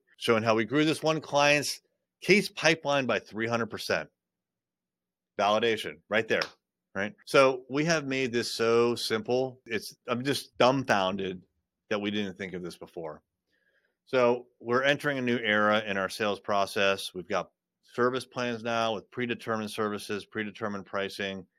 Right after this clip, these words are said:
We've got a pitch deck that does not require customization. Just give the pitch, have a discussion, use salesmanship to fill in the gaps.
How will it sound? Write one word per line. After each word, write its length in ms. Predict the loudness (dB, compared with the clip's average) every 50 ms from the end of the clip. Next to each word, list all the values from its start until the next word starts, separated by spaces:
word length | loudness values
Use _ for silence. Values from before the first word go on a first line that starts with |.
| _ _ _ _ _ _ _
We've 180 | -10 -10 -6 -2
got 260 | 0 0 0 0 -2 -6 _ _ _ _ _ _ _ _ _ _ _ _ _ -14
a 40 | -14
pitch 320 | -8 -8 -8 -8 -6 -2
deck 240 | 0 0 0 0 -2
that 120 | -8 -10
does 160 | -10 -10 -4 -2
not 200 | -2 -2 -2 -6
require 420 | -10 -4 -2 0 2 2 2 0
customization. 920 | -2 -4 -8 -8 -6 -8 -8 -6 -4 -4 -4 -4 -4 -6 -6 -6 -8 -8
Just 280 | -10 -12 -12 -12 -16 _ _ -2
give 260 | 0 0 0 0 -2
the 80 | -6 -8
pitch, 440 | -6 -4 -2 -2 -2 -2 -6 -10 _ _ _ _ _ _ _
have 360 | _ -12 -6 -4 -4 -4 -4 -6
a 60 | -10
discussion, 720 | -10 -12 -8 -4 -2 -2 -2 -2 -4 -6 -6 -6 -8 -10 _ _ _ _ _ _
use 540 | -8 -4 -2 0 0 0 -2 -4 -10 -14 -10
salesmanship 800 | -4 -2 -2 -2 -2 -2 -4 -6 -6 -6 -2 0 0 0 0 -2 _ _ _ _ _ _ _ _ _ _ _ _ _ _ _ _
to 80 | -20 -16 _ -2
fill 160 | -2 0 0
in 80 | -2
the 80 | -4 -4
gaps. 540 | 0 2 2 2 2 0 -4 -10 -16 -16